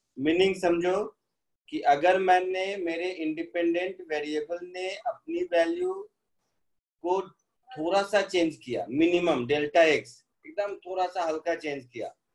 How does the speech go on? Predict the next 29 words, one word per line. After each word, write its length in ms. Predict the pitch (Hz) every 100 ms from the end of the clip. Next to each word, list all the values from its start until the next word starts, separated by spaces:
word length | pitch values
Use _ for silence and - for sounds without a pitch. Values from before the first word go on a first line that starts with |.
| _ _ _ _
तो 100 | 143
उसके 300 | 143 143 196
corresponding 840 | 180 180 180 - 175 180 190 202 214 - _
dependent 680 | 156 - 160 156 175 190
variable 580 | 180 175 175 175 180 185
में 200 | 190 190
जो 140 | 190 185
change 400 | 185 170 156 135
आया 440 | 110 113 131 - _ _ _ _
वो 260 | 131 165 208
change 360 | 202 190 175
मेरा 320 | 160 151 147 147
हो 220 | 131 120
गया, 400 | 131 139 175 - _ _ _ _ _
उस 200 | 196 208
change 280 | - 185 170
का 140 | - 175
रेशियो 520 | 156 151 - 165 160
मेरा 280 | 147 135 131
हो 220 | 120 117
गया 200 | 131 156
differentiation। 920 | 131 110 - 120 120 120 95 - 117 - _ _ _ _ _ _ _ _ _ _ _ _ _
तो 80 | 135
ये 120 | 156
हुआ 260 | 165 175 190
डिफरेंशिएशन 880 | 165 156 160 160 156 160 147 180 180
का 120 | 196
मैथमेटिकल 680 | 170 131 135 123 120 123 117
डेफिनेशन। 520 | 110 - 82 -